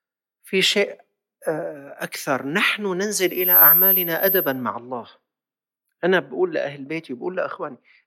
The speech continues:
أنا بنزل على عيادة أدبا مع الله، يعني مو مشان استرزق، لا، لا، لأن الله عز وجل قال: "وفي السماء رزقكم". إيه، بس ما حدا بيناتكم فاتح عيادة بالسماء،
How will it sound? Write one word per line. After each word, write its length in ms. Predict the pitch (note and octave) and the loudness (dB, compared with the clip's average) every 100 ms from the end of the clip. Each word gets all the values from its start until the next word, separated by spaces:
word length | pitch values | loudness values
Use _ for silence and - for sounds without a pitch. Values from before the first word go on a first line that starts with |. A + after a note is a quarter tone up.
| - | 2
أنا 200 | G3 G3+ | 4 6
بنزل 420 | E3 G#3 F#3+ D#3+ | 2 0 2 4
على 200 | C3+ C#3+ | 2 0
عيادة 520 | C#3 D#3+ F#3+ F3 E3 | -2 -4 -4 -4 -2
أدبا 260 | G3 F#3+ C#3+ | 2 2 2
مع 240 | A#2+ G#2 | -4 -8
الله، 240 | A2+ G2 G2 _ _ _ _ _ _ _ _ _ _ - | -12 -18 -20 _ _ _ _ _ _ _ _ _ _ 0
يعني 140 | A#2+ | 2
مو 80 | E3 | 4
مشان 240 | F#3+ G3+ | 4 2
استرزق، 640 | F#3+ - G3 F#3 F3 G3+ - | 2 2 2 2 0 -2 -2
لا، 300 | E3+ F#3+ - _ _ _ _ _ _ _ _ _ - | -2 -2 -2 _ _ _ _ _ _ _ _ _ 4
لا، 180 | G3+ F3 | 4 4
لأن 280 | D#3+ F#3 | 0 0
الله 240 | G3+ G3 A3 | -2 0 0
عز 240 | G#3 F3 | 0 -2
وجل 260 | F#3+ F3+ F#3+ | -2 -2 -2
قال: 260 | G3 G3+ G3+ - - | 0 -2 -2 -12 -2
"وفي 200 | - F#3+ | 2 4
السماء 580 | G#3 - A3 A3 C4 G#3+ | 4 4 8 10 10 10
رزقكم". 600 | F3+ D3+ - C#3+ - A2+ - _ _ _ _ _ _ _ - | 6 4 -2 -8 -8 -14 -16 _ _ _ _ _ _ _ 2
إيه، 60 | |
بس 140 | D#3+ F3+ | 4 4
ما 60 | |
حدا 180 | - F#3 | 2 2
بيناتكم 440 | F#3 E3+ F3+ F3+ | 2 0 -2 -4
فاتح 380 | D#3 E3 D#3+ - | 0 0 0 -6
عيادة 320 | D3 D#3 C#3+ | -4 -2 -2
بالسماء، 460 | C3 - - D3+ D#3+ | -2 0 -2 -4 -12